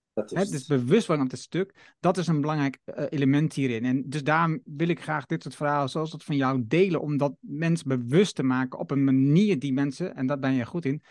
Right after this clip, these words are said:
Speaker 2: die mensen begrijpen. Want je vertaalde net, hè, die, die zoveel ton C O twee
Speaker 1: Ja.
Speaker 2: vertaalde je naar dingen die mensen snappen. En dat is
Speaker 1: Ja.
Speaker 2: heel belangrijk, want mensen praten over zoveel ton, eh, C O twee en, en dan beprijzen.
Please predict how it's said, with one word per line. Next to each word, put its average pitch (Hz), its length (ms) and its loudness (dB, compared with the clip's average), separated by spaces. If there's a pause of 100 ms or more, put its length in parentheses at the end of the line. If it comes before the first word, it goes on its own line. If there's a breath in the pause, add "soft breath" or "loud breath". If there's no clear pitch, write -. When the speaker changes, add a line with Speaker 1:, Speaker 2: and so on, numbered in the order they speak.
(120)
Speaker 2:
die 180 120 4
mensen 151 260 2
begrijpen. 151 500 0
Want 151 140 -6
je 147 120 -6 (180)
vertaalde 156 420 0
net, 135 200 0
hè, 151 120 -4
die, 160 200 -6
die 131 360 -4
zoveel 139 340 -6
ton 143 340 4 (320 loud breath)
C - 40 -4
O 156 120 4
twee 156 200 2
Speaker 1:
Ja. 135 100 8
Speaker 2:
vertaalde 190 460 4
je 151 60 4
naar 135 180 0
dingen 160 420 2 (180 soft breath)
die 160 180 -2
mensen 170 280 0
snappen. 180 440 -2
En 131 100 -4
dat 208 160 0
is 190 140 -8
Speaker 1:
Ja. 127 180 2
Speaker 2:
heel 208 260 -6
belangrijk, 170 380 2
want 156 240 -2 (300 loud breath)
mensen 180 300 2
praten 202 280 0
over 147 340 -4
zoveel 147 400 -4
ton, 151 400 2 (240 soft breath)
eh, 147 120 -6
C 143 120 -4
O 156 180 0
twee 156 260 -2
en, 151 240 -4
en 151 160 -4
dan 147 340 0
beprijzen. 156 680 0